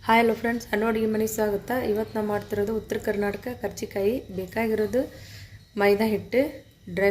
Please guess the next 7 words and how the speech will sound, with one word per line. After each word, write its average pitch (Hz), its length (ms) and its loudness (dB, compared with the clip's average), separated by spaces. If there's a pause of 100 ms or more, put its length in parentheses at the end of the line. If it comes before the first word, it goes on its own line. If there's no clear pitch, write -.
ಫ್ರೂಟ್ಸ್ 214 240 -2
ತೊಗೊಂಡಿನ್ರಿ. 190 400 -2
ಒಂದು 185 160 -4
ಹತ್ತರಿಂದ 202 460 -2
ಹದಿನೈದು 196 440 -2 (680)
ಬಾದಾಮಿ 208 400 6
ತೊಗೊಂಡಿನಿ 190 420 -2